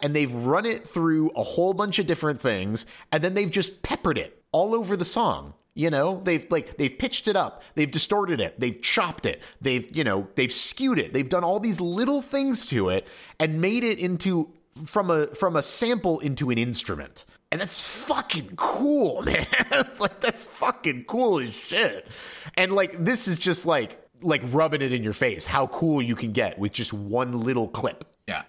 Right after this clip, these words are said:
Speaker 2: you know, samples are powerful. And this, this is a particularly, like, like, the echoey nature of it, like, it's,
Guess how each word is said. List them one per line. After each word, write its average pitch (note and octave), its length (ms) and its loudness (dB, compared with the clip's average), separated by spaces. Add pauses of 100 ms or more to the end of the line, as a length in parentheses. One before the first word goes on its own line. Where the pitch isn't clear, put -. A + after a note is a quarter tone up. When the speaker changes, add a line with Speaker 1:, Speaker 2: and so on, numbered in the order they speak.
(120)
Speaker 2:
you G2+ 80 -20
know, G2+ 80 0
samples A2 420 -2
are G#2+ 40 -8
powerful. A2+ 680 -2
And A#2 120 -6
this, C3+ 180 0
this D#3 220 0
is D#3+ 120 0
a D3 60 -2
particularly, A#2+ 840 0
like, D#2+ 560 -4 (180)
like, G2 220 -2
the A#2+ 100 -2
echoey A#2+ 420 0
nature G#2+ 720 2
of G2+ 200 0
it, G#2 200 -2
like, F2 240 -10
it's, - 480 -8